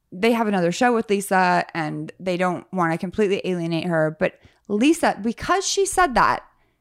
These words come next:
because it was me, the reason she didn't come to the reunion, which is a lie, is to make sure that I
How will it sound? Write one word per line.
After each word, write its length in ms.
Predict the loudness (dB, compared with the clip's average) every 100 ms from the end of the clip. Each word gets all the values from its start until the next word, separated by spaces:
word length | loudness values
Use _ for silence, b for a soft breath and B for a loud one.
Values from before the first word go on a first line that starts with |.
| -2
because 300 | 2 2 2
it 80 | 0
was 160 | -2
me, 600 | 0 2 2 2 -2 -6 _ _ _ _ _
the 80 | 0
reason 220 | 2 2 0
she 100 | -2
didn't 100 | 0
come 120 | 2
to 60 |
the 60 | 4
reunion, 300 | 4 4 2
which 120 | -2
is 60 | -2
a 60 | 2
lie, 480 | 4 6 4 0 -8 b b _ -2
is 80 | 0
to 80 |
make 160 | 0 0
sure 120 | 0
that 180 | 0 -2 0
I 320 | 2 2